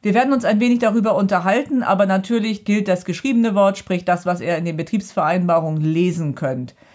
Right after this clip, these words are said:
Trotzdem informiert euch und fragt lieber einmal zu viel als zu wenig nach. Viele Kolleginnen und Kollegen sind mit Fragen zu uns gekommen und ich werde diese Fragen mal zusammenfassen und einfach mal dem Daniel stellen, weil der hat nämlich echt einen Plan.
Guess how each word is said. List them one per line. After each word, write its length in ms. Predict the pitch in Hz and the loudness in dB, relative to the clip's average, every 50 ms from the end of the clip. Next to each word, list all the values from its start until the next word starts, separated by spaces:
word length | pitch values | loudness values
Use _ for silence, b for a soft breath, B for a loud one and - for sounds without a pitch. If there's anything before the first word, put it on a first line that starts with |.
| b b b b b | b b b b b
Trotzdem 680 | b - 202 220 220 - - 254 233 240 233 233 233 233 | b -2 -2 -2 -2 -2 -2 0 2 4 4 4 2 2
informiert 680 | - - 202 190 196 196 175 185 214 247 302 254 240 | 0 0 -2 0 2 2 2 4 4 2 2 0 -2
euch 520 | - - 220 220 226 226 226 226 226 - - | -2 0 0 2 2 0 -2 -4 -6 -6 -2
und 460 | 185 185 190 196 196 196 196 190 - | 0 2 4 4 4 4 2 0 0
fragt 280 | - 180 196 190 - | -2 -2 -2 -2 -2
lieber 160 | 220 196 190 - | -2 -2 0 0
einmal 300 | - 220 226 214 196 - | 0 0 0 0 -2 -2
zu 100 | - 190 | -6 -8
viel 300 | 190 - 226 220 202 - | -4 -2 -2 -2 -2 -2
als 340 | - 156 165 165 - - | -2 -4 -4 -4 -10 -20
zu 220 | _ - - 185 160 | _ -8 -6 -4 -2
wenig 340 | 160 170 175 160 139 - - | -2 -2 -2 -2 -4 -8 -8
nach. 400 | 135 127 113 - - - - _ _ _ _ _ b b b b b b b b b b b b b | -10 -10 -10 -12 -14 -16 -20 _ _ _ _ _ b b b b b b b b b b b b b
Viele 300 | b - 294 320 302 277 | b -2 0 2 2 2
Kolleginnen 520 | 269 277 247 233 262 302 294 269 277 269 262 | 2 2 0 2 0 -2 0 0 0 0 -2
und 140 | 220 220 | -4 -4
Kollegen 360 | 196 220 214 208 247 247 254 226 | -4 -2 -2 -2 0 0 -2 -2
sind 140 | 226 214 | 0 -2
mit 140 | 208 202 190 | -2 -2 -4
Fragen 380 | - - 165 165 190 190 196 185 | -6 -4 -2 0 2 2 2 0
zu 160 | 190 - - | 0 -4 -8
uns 240 | 117 147 135 - - | -8 -8 -8 -8 -10
gekommen 400 | 143 - - 139 143 139 151 151 | -12 -6 -2 -2 -2 -2 -4 -4
und 240 | - 165 165 151 - | -4 -4 -6 -4 -6
ich 120 | 165 - | -6 -2
werde 220 | 185 190 196 196 | 0 0 2 2
diese 240 | 180 185 196 175 180 | 0 0 0 -2 -2
Fragen 680 | 175 - - 165 196 233 254 240 240 240 233 208 - | -6 -2 -2 0 0 2 2 2 4 4 2 2 0
mal 220 | 190 185 180 180 180 | 0 0 0 0 -4
zusammenfassen 720 | - 156 - 233 285 269 240 - 220 208 214 233 220 208 | -4 -2 -2 0 0 0 0 0 0 0 2 0 -2 0
und 220 | - - 185 180 - | 0 -2 -2 -2 -2
einfach 260 | - 165 156 180 175 | -4 -4 -4 -2 -2
mal 180 | 165 160 165 | 0 0 -2
dem 300 | 160 170 160 170 160 160 | -2 -2 -2 -4 -4 -4
Daniel 320 | - 123 135 156 180 180 165 | -6 -6 -2 0 2 2 0
stellen, 320 | 165 - 139 139 139 131 | -2 -4 -6 -6 -4 -2
weil 100 | 139 139 | -2 -2
der 120 | 143 156 151 | -2 -2 -2
hat 180 | 165 165 - | -4 -4 -4
nämlich 280 | 165 147 143 151 - - | -6 -6 -6 -6 -8 -10
echt 160 | 143 - - | -12 -10 -10
einen 100 | 151 131 | -10 -10
Plan. 320 | - - - - - 147 | -8 -8 -10 -10 -10 -16